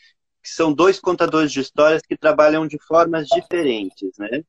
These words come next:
Um trabalhava no contato com o público, no, no palco, no teatro, e, e uma outra trabalha, que é a, o, esse é o Arley, do Ta-, Tapetes Contadores de Histórias, e a outra menina, que é a Fafá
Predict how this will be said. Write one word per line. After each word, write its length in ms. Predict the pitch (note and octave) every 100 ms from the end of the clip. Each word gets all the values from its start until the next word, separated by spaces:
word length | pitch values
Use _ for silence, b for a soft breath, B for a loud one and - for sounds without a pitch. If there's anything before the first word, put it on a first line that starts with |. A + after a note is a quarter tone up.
| _ _ _
Um 140 | C3+
trabalhava 840 | C#3+ D3 C#3 C#3 C3 B2+ B2 B2+ A#2+ _ _
no 160 | B2 C3
contato 640 | - C3 B2+ B2 B2+ C3 B2+
com 180 | B2 A#2+
o 40 | -
público, 1120 | - E3 E3 D3 B2 C3 - C3 C3 B2+ B2 - _ _
no, 220 | A#2 B2+ B2
no 160 | B2+
palco, 640 | - B2+ D3+ D#3+ D3+ - B2+
no 120 | B2
teatro, 880 | - B2+ C3 D3+ D#3 D3 - C#3+ C#3 _ _ _
e, 160 | C#3 D#3 F3 D#3
e 160 | D#3+
uma 200 | F3+ F#3+
outra 320 | E3+ D#3+ E3 E3
trabalha, 600 | F3 D#3 D3+ D3 D3+ D3+
que 160 | -
é 60 | C3+
a, 280 | B2+ A2 G2+
o, 460 | A2+ G#2+ A2+ - G#2+
esse 240 | A#2 -
é 40 | B2
o 140 | A#2
Arley, 360 | A#2 C3+ E3 C#3
do 140 | B2+
Ta-, 240 | - A2+ A2 _ -
Tapetes 380 | G#2+ A#2 A2
Contadores 500 | - A#2 A#2 G#2+ A2
de 80 | G#2
Histórias, 580 | A#2+ - B2+ B2+ D3+ F3+ - - _ b - _
e 380 | - D#3+ G3 G#3+ -
a 160 | D#3
outra 480 | D3 C#3+ C#3 D#3+ E3
menina, 440 | D3+ C#3 C3+ C3
que 80 | C3
é 40 | A#2+
a 60 |
Fafá 340 | - B2 A#2+